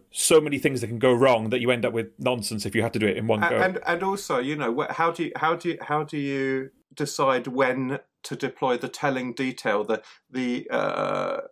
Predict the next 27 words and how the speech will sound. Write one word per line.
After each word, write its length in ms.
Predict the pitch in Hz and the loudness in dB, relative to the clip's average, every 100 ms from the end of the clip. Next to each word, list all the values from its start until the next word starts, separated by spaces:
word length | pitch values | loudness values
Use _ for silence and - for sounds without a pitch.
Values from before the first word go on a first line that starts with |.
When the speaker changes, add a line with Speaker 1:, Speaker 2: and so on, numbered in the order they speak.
| _ _ _ _ _ - | _ _ _ _ _ -6
Speaker 2:
you 140 | 131 | -2
know, 200 | 120 113 | 0 0
the, 320 | 110 117 117 | 0 -2 -2
the, 280 | 117 120 120 | -4 -2 0
um, 260 | 113 113 117 | 0 -2 -4
the 60 | 170 | -6
punch 360 | - 156 151 - | 0 0 0 -2
in 100 | 135 | -4
the 80 | |
solar 300 | - 135 127 | -2 -2 0
plexus 400 | 120 135 - 120 | -2 -2 -4 -8
of 140 | 123 120 | -4 -2
a 60 | |
really 360 | 113 127 123 120 | 0 -2 0 0
emotional 760 | 117 117 123 - 127 113 104 - _ - | 0 0 -4 -6 -6 -6 -6 -10 _ -8
moment 560 | 123 123 135 113 107 - | 2 2 4 0 -4 -8
in 180 | 123 113 | -6 -6
text, 560 | - 127 - - - - | -2 -2 -2 -8 -16 -8
right? 240 | 107 110 | -6 -2
That's 260 | 147 - 135 | -2 -4 -8
really 520 | 131 175 180 160 139 | -4 -2 0 -2 -2
difficult. 420 | 151 151 127 110 | -6 -6 -8 -2
Whereas 260 | 127 135 131 | 2 2 -2
in 220 | 127 135 | -4 -2
music, 420 | 156 170 139 - | 2 2 0 -4
for 140 | 113 | -4
example, 640 | 104 110 101 101 104 104 | -4 -2 -4 -4 -6 -8